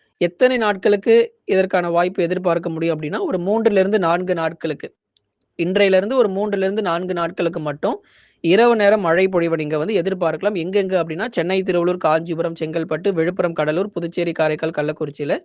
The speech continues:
பெரும்பாலும் அந்த லேசானது முதல் மிதமான மழை, ஒரு குறுகிய நேர மழை தான். அதற்காக நாள் முழுவதும் கனமழை வரும்னு எதிர்பார்த்துறாதீங்க. கொஞ்ச நேரம் பெய்யக்கூடிய மழை தான்.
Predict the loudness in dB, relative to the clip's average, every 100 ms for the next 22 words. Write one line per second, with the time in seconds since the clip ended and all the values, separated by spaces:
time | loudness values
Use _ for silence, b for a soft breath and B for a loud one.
0 | b b b b 2 2 4 4 4 0
1 | 0 2 0 0 0 0 -2 -2 0 0
2 | 0 -2 -2 -2 -2 -2 2 2 4 2
3 | 4 4 4 2 0 0 -4 -2 0 0
4 | 0 2 2 2 2 2 0 -2 0 0
5 | 0 0 -2 -2 -2 -4 -2 -4 -4 -4
6 | -6 b b b b -2 2 2 4 4
7 | 4 2 2 2 0 0 -2 -2 -2